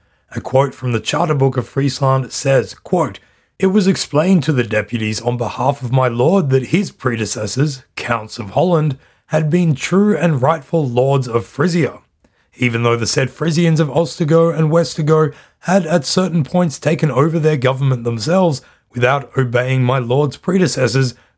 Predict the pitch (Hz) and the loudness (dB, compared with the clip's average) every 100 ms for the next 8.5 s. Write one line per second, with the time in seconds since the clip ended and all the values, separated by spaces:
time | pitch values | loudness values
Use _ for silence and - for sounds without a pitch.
0 | - 202 190 147 156 156 147 147 135 127 | 0 2 4 2 2 0 2 2 0 0
1 | 117 143 139 151 127 151 156 151 151 123 | 2 0 2 0 2 2 2 2 0 0
2 | 117 110 107 110 156 123 98 - _ _ | -2 -4 -6 0 0 0 -6 -14 _ _
3 | - 180 143 143 131 - 135 107 110 165 | -4 -2 0 0 0 0 0 0 0 0
4 | 131 - _ _ _ _ - 160 196 - | -2 -8 _ _ _ _ -4 0 0 0
5 | 196 214 226 220 196 - 117 117 - 147 | 2 4 4 6 4 2 0 0 -2 0
6 | 135 131 127 131 160 147 113 165 - 151 | 2 2 2 4 2 2 0 0 0 -2
7 | 123 165 190 - 151 185 - 185 175 - | 0 0 0 -2 0 0 2 0 0 0
8 | 139 143 139 127 113 | 0 2 4 2 2